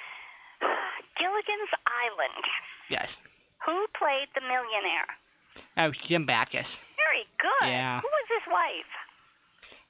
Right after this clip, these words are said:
Speaker 2: Oh, I don't remember the actress name on that.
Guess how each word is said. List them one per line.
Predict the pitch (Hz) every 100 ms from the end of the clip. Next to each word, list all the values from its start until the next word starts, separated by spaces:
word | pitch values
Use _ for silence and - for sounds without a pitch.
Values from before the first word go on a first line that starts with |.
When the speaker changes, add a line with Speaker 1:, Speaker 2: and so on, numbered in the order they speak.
| _ 196
Speaker 2:
Oh, |
I | 202 196 180 160 147 269
don't | 415 277
remember | 214 220 214
the | 160 -
actress | 139 139 - 135 131 -
name | 123 110 110 - - _ _ _ - _ _
on | 143 123
that. | - -